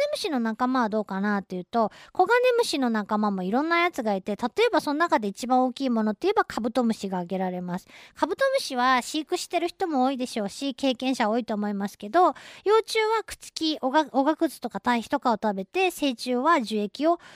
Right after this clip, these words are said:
食べる。これ、あの、か-、あのね、クワガタムシもそうだったりしますし、カナブン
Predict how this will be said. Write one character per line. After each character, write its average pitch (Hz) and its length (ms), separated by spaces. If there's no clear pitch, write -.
食 208 80
べ 185 140
る。 156 140
こ 466 100
れ、 440 120
あ 247 80
の、 240 160
か-、 262 240
あ 233 60
の 208 220
ね、 190 160
ク 294 280
ワ 302 80
ガ 285 120
タ 269 120
ム 226 100
シ 208 140
も 180 100
そ 202 140
う 190 40
だ 185 100
っ - 20
た 180 160
り 175 80
し - 120
ま 196 140
す 180 140
し、 294 440
カ 403 100
ナ 381 160
ブ 220 140
ン 175 160